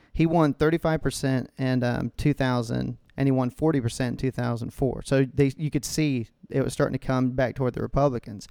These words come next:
And I think they saw that. And even in the, um, off-year elections, they, they were winning Hispanic vote even higher. Um,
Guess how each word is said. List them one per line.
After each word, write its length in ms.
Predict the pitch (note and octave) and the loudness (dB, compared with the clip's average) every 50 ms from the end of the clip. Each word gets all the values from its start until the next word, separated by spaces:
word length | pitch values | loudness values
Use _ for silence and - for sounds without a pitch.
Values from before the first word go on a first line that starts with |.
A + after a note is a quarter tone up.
| - - - - - - | -20 -20 -20 -14 -8 -4
And 80 | C3+ | -2
I 40 | C3+ | 0
think 200 | - E3+ E3+ - | 0 0 0 2
they 100 | - C3 | 0 0
saw 320 | B2 - - D3 D3+ E3 D#3 | 0 2 2 4 4 4 4
that. 240 | B2+ A#2+ B2 - | 4 2 0 2
And 100 | - C#3+ | 4 4
even 280 | C#3+ D#3 D3+ E3 D#3 C#3+ | 6 6 6 6 6 6
in 160 | C#3 C3 B2 | 6 6 4
the, 180 | A#2 B2+ B2+ B2 | 2 2 0 0
um, 240 | A#2+ A#2 B2 - C3 | 0 -2 -2 0 0
off-year 400 | C3+ D3 D3+ - - A#2+ A#2 A#2+ | 0 0 0 0 0 0 0 0
elections, 520 | A#2 A#2+ B2 C3 B2+ - - A#2 A2+ A2+ | 0 0 0 -2 -2 -4 -6 -6 -4 -2
they, 220 | B2+ B2+ B2+ B2 - | 0 0 0 0 -2
they 260 | - B2+ C3 C3 C3 | 0 2 2 4 4
were 180 | B2 B2 A#2+ A2+ | 4 2 2 2
winning 480 | B2 C3 C3 B2+ B2+ A#2+ A#2+ B2 - - - - | 4 4 4 2 2 0 -2 -4 -8 -12 -14 -8
Hispanic 420 | - C#3 B2 - C3+ B2+ A#2 A2+ A2 | -6 -6 -4 -2 -2 -4 -4 -2 0
vote 300 | B2+ B2+ B2+ B2 A#2 - _ - | 2 2 2 2 0 -2 _ -4
even 280 | C#3+ C#3 B2+ B2+ A#2+ | -2 -2 -2 -2 -2
higher. 500 | A2+ B2 B2+ C#3 C#3+ C3 A2+ A2 - - - - - - - _ _ _ _ - | -2 -2 0 2 2 2 0 -2 -4 -8 -12 -16 -20 -20 -20 _ _ _ _ -2
Um, 420 | - C3+ C3 B2+ B2+ A#2 - A#2 | 0 2 2 2 0 -2 -4 -8